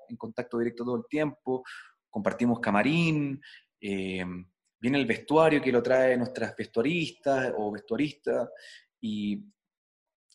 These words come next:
y lo deja ahí, después hay cambio de ropa. Entonces, hay un tránsito que hoy día, eh, para la pandemia que estamos viviendo y cómo se está graficando de alguna manera,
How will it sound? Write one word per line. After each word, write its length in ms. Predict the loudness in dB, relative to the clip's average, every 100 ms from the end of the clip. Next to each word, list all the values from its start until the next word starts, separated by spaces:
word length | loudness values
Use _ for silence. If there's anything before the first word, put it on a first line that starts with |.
| _ -2
y 100 | 2
lo 80 |
deja 180 | 4 4
ahí, 180 | 4 6
después 260 | 4 2 2
hay 60 |
cambio 260 | 2 4 4
de 60 |
ropa. 360 | 4 4 6 4
Entonces, 420 | 2 -4 -4 -10 -20 _
hay 140 | 4
un 220 | 6 4
tránsito 760 | 6 6 6 4 -2 -2 -4 -6
que 80 | -8
hoy 80 | -6
día, 540 | -2 0 2 0 -2 -8
eh, 220 | -14 -16 _ _ _ _ _
para 260 | -6 -4 -2
la 120 | 0
pandemia 400 | 0 -2 -2 -2
que 60 | -2
estamos 280 | -2 -2
viviendo 420 | 0 2 2 2 0
y 80 |
cómo 220 | 0 0 0
se 100 | -4
está 420 | -6 2 4 4
graficando 800 | 2 -2 -4 -2 2 2 2 -2
de 60 | -4
alguna 220 | -2 -2
manera, 340 | 0 -2 -4